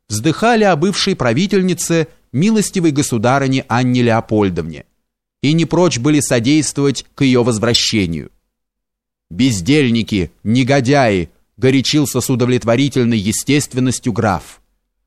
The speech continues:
«От таких мерзавцев всего можно ожидать». «Точно так, ваше сиятельство. Это-то именно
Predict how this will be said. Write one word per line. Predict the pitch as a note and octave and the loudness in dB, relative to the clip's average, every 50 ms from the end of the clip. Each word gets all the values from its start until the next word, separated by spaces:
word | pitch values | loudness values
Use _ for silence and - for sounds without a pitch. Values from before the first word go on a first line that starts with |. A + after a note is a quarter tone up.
| _ _ | _ _
«От | - A2+ - - | -2 -2 -2 0
таких | - C#3 C3+ - E3+ D#3+ A#2+ C3+ | -2 -2 -2 0 -2 -2 0 0
мерзавцев | C#3 C#3 A#2+ F2+ F#2+ A2+ A#2 C3+ - - - F#3+ F3+ - - - _ _ | 0 0 0 0 0 0 0 0 -2 -2 -4 -4 -4 -4 -8 -16 _ _
всего | - - - E3+ D#3 E3 F3+ D#3 | -8 -4 -2 0 2 2 2 2
можно | B2 A#2+ A2+ G#2+ F#2+ G#2 G#2+ G#2 | 2 2 0 0 0 0 0 0
ожидать». | G#2 - A2 G2 G2+ G#2 G#2 G#2 - - - _ _ _ _ _ _ _ _ _ _ _ _ _ _ _ | 0 0 0 0 2 0 0 0 -4 -8 -14 _ _ _ _ _ _ _ _ _ _ _ _ _ _ _
«Точно | - D#3+ F#3 F#3+ - - A#3 A#3+ A3 | 0 0 0 2 0 0 0 -2 0
так, | - D3 C3+ B2+ A#2+ A#2+ | 0 0 0 0 0 0
ваше | A2+ B2+ C3 B2+ - C#3 | 0 0 0 0 0 -2
сиятельство. | B2 - C3+ B2+ B2+ A#2+ A#2 A2+ B2 A#2 - - - A#2+ B2 B2+ B2 - _ _ _ _ _ _ _ | -2 -2 0 0 2 2 0 0 0 -2 -4 -4 -4 -2 -2 -2 -2 -6 _ _ _ _ _ _ _
Это-то | C#3 D#3+ G3 A3 A3+ G#3 - F#3+ | 0 2 2 2 0 0 0 0
именно | F3 F3 F#3 F#3+ F#3+ F#3 F3+ F3 F3 E3+ E3 D#3+ - | 0 2 2 0 0 0 0 2 2 2 2 0 -2